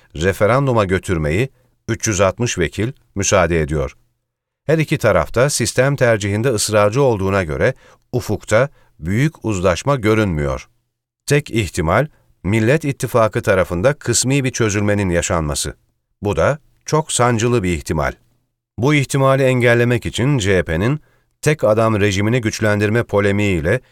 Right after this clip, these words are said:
yeni anayasa tartışmasını boğma çabası hiç şaşırtıcı olmaz. Yeni anayasa tartışmasını strateji diye mahkum edenlere katılmıyorum. Böyle bakılırsa muhalefetin güçlendirilmiş parlamenter sistem önerisi de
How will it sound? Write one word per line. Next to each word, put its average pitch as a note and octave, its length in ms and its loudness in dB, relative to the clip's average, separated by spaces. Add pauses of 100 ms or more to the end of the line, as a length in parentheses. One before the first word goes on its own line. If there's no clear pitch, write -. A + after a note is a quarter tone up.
(160)
yeni A2 340 0
anayasa A2+ 440 0
tartışmasını G#2 760 -2
boğma G2+ 280 4
çabası F#2+ 540 -2 (140)
hiç D3+ 220 -2
şaşırtıcı F#2+ 580 -2
olmaz. D2+ 460 0 (580)
Yeni G#2+ 280 2
anayasa A2 420 2
tartışmasını F#2+ 840 -2 (360)
strateji A2+ 600 -2
diye C3 140 2
mahkum G#2+ 440 0
edenlere G2 440 2
katılmıyorum. G2 720 -2 (580)
Böyle C#3+ 340 2
bakılırsa G#2+ 680 0
muhalefetin G#2 800 0 (320)
güçlendirilmiş A2 840 0
parlamenter G#2 640 2
sistem B2+ 460 0
önerisi A#2 560 0
de F2 180 2